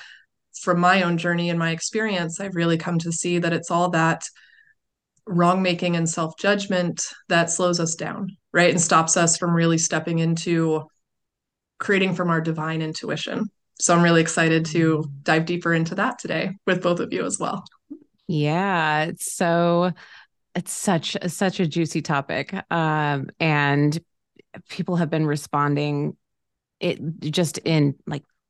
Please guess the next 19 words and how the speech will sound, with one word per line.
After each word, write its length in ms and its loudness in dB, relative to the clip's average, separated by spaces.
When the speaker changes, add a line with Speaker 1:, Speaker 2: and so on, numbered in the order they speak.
Speaker 2:
tenfold 680 0
more, 720 4
um, 400 0
because 500 -4
these 220 0
are 240 2
conversations 880 -2
that 160 -2
we 140 -2
really 340 0
want 360 -4
to 120 -10
have, 480 -4
but 240 -4
everyone's 440 2
a 40 -4
little 120 -2
bit 180 -4
nervous 640 -6